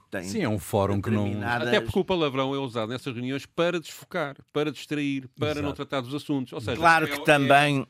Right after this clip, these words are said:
Speaker 3: é uma arma,
Speaker 1: o palavrão
Speaker 3: é uma
Speaker 1: às vezes é uma interjeição. Por exemplo, eu sou do Porto,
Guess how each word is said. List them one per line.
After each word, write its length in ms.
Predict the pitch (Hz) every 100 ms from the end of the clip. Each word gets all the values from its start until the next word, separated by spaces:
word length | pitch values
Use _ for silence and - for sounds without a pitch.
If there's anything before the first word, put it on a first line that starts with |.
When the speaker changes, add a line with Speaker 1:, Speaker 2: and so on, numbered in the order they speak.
| -
Speaker 3:
é 120 | 160
uma 200 | 160 160
arma, 260 | 160 160
Speaker 1:
o 80 | 143
palavrão 500 | 160 185 160 135 151
Speaker 3:
é 20 |
uma 160 | 156 156
Speaker 1:
às 120 | 143
vezes 320 | 107 165 120
é 80 | 131
uma 140 | 135 123
interjeição. 640 | 110 117 95 78 - - -
Por 80 | 104
exemplo, 460 | 98 95 76 58 - _ - - - -
eu 100 | -
sou 220 | 80 110
do 120 | 98 80
Porto, 520 | - 104 98 -